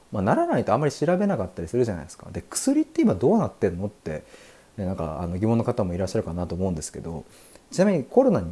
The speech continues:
になんか効く薬みたいなの今なくって、わかんない。開発が進んでる最中なのかな。なんか、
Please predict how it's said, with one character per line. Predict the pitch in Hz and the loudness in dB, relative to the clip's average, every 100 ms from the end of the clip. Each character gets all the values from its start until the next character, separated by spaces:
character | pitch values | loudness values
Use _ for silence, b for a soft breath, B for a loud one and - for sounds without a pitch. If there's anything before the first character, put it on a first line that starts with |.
| 85 | -6
に | 101 95 | -4 -2
な | 95 | -2
ん | 90 | -4
か | 82 | -6
効 | - 139 | -4 -2
く | 160 | -2
薬 | - - 208 | 0 4 6
み | 202 | 6
た | 165 | 2
い | |
な | 82 | 0
の | |
今 | 90 82 | -4 -2
な | 113 | -4
く | - 98 | -4 -8
っ | - _ | -10 _
て、 | 80 - - B B B B - | -12 -12 -16 B B B B -2
わ | |
か | 104 | 4
ん | 151 | 4
な | 82 | 2
い。 | |
開 | - 196 | 4 6
発 | 202 208 202 | 6 6 4
が | 190 | 4
進 | 156 196 202 | 2 2 6
ん | |
で | 202 202 | 8 8
る | 202 202 196 196 180 - | 8 8 8 6 2 -6
最 | - 196 185 | -2 4 4
中 | - 98 | 4 -2
な | 80 | -4
の | 71 | -8
か | - | -4
な。 | 135 104 | -2 0
な | 101 | -2
ん | |
か、 | 90 85 | -6 -8